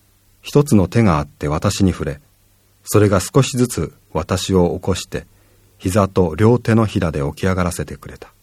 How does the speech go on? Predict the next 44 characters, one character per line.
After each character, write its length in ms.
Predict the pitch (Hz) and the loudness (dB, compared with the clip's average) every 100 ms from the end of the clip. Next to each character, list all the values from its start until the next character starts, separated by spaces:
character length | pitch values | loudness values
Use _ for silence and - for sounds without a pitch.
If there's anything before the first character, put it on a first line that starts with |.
| _ _ _ _ _ _ _ _ _ _ _ _ | _ _ _ _ _ _ _ _ _ _ _ _
そ 200 | - 127 | 0 4
う 60 | 143 | 4
し 60 | 143 | 4
て 140 | 127 | 0
彼 240 | - 104 | 2 0
は 200 | 73 67 - _ | -2 -8 -12 _
私 360 | - 95 - 87 | -4 -4 -2 -2
に 180 | 87 - _ _ | -4 -8 _ _
こ 220 | - 95 | -6 -4
う 20 | |
言 80 | 82 | -4
っ 40 | - _ | -10 _
た。 140 | - - _ _ _ _ _ _ _ _ _ _ _ _ _ _ _ | -18 -18 _ _ _ _ _ _ _ _ _ _ _ _ _ _ _
「ダ 140 | 104 107 | 2 2
ニ 100 | 87 | 2
エ 80 | |
ル、 160 | 71 - _ _ _ _ _ _ _ _ | -2 -8 _ _ _ _ _ _ _ _
大 200 | 107 127 | 4 6
い 60 | 117 | 6
に 120 | 101 | 6
望 280 | 98 101 135 | 4 6 6
ま 100 | 143 | 6
し 160 | 143 123 | 4 -2
い 20 | |
人 200 | - 78 | -2 -6
よ。 160 | 69 - _ _ _ _ _ _ _ _ _ | -8 -16 _ _ _ _ _ _ _ _ _
私 360 | - 87 98 107 | -4 0 0 2
が 80 | 98 | 2
話 240 | 101 107 | 2 0
し 40 | - | 2
て 120 | 98 | -2
い 20 | |
る 80 | 92 | 0
言 220 | 90 101 | -2 2
葉 100 | 98 | 2
に 120 | 90 | 2
つ 120 | - | -2
い 80 | 85 | -4
て 140 | 87 85 | -2 0
理 100 | 131 | 2
解 240 | 147 92 | 4 4
を 40 | |
得 120 | 78 78 | 2 -4
よ。 160 | 67 | -6